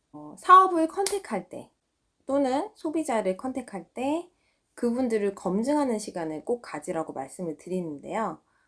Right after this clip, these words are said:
관계십을 할 때도 마찬가지고요. 근데 이 검증에 대해서 많은 분들이 어려워하시더라고요. 검증하는 법에 대해서, 어, 아직 생각해보지 않거나 본인의 기준이 없는 분들이 꽤 있으십니다.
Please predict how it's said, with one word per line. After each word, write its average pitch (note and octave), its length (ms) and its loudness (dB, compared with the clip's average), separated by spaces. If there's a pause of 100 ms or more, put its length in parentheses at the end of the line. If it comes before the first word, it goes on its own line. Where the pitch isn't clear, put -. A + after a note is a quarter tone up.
(120)
관계십을 G#3+ 640 0
할 A#3 120 -4
때도 F#3 200 -4
마찬가지고요. D3 920 -8 (420)
근데 A#3+ 280 4
이 G#3+ 160 2
검증에 C#4 640 2
대해서 D3+ 960 -6 (260)
많은 G#3 340 2
분들이 F#3+ 380 -2
어려워하시더라고요. D#3+ 1300 -2 (280)
검증하는 C#4 760 4
법에 F#3+ 320 -2
대해서, F#3+ 640 0 (460)
어, D3+ 240 -18
아직 F3 180 -6
생각해보지 D4+ 720 0
않거나 G3+ 680 -4 (280)
본인의 B3 340 4
기준이 A#3 720 -2 (140)
없는 B3 360 4
분들이 E3 760 -4
꽤 F4 140 -2
있으십니다. F3+ 760 -8